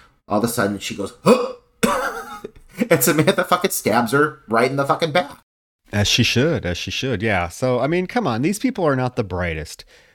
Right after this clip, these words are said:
Speaker 2: These are not the brightest fucking Satan worshipers we've ever seen, because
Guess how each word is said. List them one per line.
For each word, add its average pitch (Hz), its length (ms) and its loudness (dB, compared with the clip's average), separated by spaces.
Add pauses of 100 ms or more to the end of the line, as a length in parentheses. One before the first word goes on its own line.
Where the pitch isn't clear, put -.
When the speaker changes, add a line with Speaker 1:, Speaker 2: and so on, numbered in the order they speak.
(300)
Speaker 2:
These 190 220 2
are 226 80 6
not 160 240 4
the 160 80 4
brightest 123 640 4
fucking 113 440 -2
Satan 95 380 -4
worshipers 85 640 -10
we've 90 200 -4
ever 87 200 -4
seen, 90 260 -2
because 87 340 -4